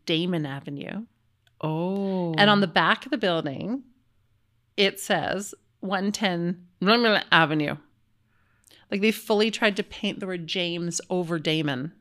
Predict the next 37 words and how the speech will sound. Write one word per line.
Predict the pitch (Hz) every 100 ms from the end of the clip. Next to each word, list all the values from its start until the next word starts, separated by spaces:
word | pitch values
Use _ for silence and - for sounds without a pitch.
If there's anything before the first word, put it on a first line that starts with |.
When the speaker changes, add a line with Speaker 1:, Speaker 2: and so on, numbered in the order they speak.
| _ _ _ -
Speaker 1:
hoping | 208 196 196
that | 190
no | 175 165
one | 165
would | 160 156
notice. | 151 139 - - -
Speaker 2:
<laughs> | 208 - - - - - - - - -
So | - 220 208
did | 190 196 180
you | 202
by | 196
any | 190
chance | 185 196 190
go | - 175
look | 170 170
at |
the | 160
streets | - 165 190 -
to | -
see | - 170
if | 165
Damon | - 147 156 165
was | 165 143 143 139 - - -
the |
name? | 147 139 151 226 320 - _ _ _ _ _ -
Speaker 1:
Well, |
I'm | 208
sure | 202 - 262
it | -
was | 185 165 151
if | 160
it |
was | -
painted | - 196 190 170
on | 156
the |
building. | 143 180 190 -